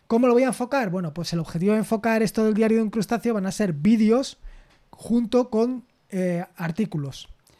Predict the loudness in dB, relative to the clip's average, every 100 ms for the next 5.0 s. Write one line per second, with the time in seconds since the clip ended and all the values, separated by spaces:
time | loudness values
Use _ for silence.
0 | _ _ _ -4 -2 0 -2 -2 0 0
1 | 0 2 2 2 0 -4 -4 -4 -4 -4
2 | -6 -6 -8 -8 -8 -4 -2 -2 -4 -4
3 | -4 -4 -4 -6 _ _ _ _ _ -4
4 | 2 4 2 0 -6 -2 -2 -2 -4